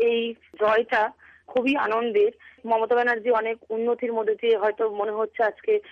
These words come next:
এই জয়লাভ করেছেন, কিন্তু তার সঙ্গে সঙ্গে আমি একজন নারী হিসেবে এটাও বলতে চাই যে উনি যেন একটু এই নারী নিরাপত্তার ব্যাপার এবং নারীদের শিক্ষার ব্যাপারে যেন আরো বেশি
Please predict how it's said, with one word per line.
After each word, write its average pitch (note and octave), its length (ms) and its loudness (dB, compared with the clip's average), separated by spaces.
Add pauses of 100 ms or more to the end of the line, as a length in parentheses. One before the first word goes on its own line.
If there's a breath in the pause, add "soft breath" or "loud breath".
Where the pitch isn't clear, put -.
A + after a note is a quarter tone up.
(240 loud breath)
এই G3 140 2
জয়লাভ G3+ 480 2
করেছেন, G#3 440 2 (360 soft breath)
কিন্তু G#3 220 -10
তার A3 280 0
সঙ্গে C4 280 -4
সঙ্গে C#4+ 240 -4
আমি C4+ 140 -2
একজন A#3+ 260 0
নারী G#3 280 0
হিসেবে B3 340 2 (500 soft breath)
এটাও A3+ 260 2
বলতে A3+ 260 2
চাই A#3+ 220 2
যে A3 160 4 (320 loud breath)
উনি B3+ 200 2
যেন C4+ 140 2
একটু C4+ 220 -4
এই B3+ 80 -2
নারী G#3+ 300 2
নিরাপত্তার A3 680 0
ব্যাপার G#3 380 2 (360)
এবং A3 260 4 (340 loud breath)
নারীদের G#3+ 460 0
শিক্ষার C4 440 -2
ব্যাপারে A3 360 0
যেন G#3+ 160 2 (160)
আরো G3+ 240 2
বেশি A3 360 0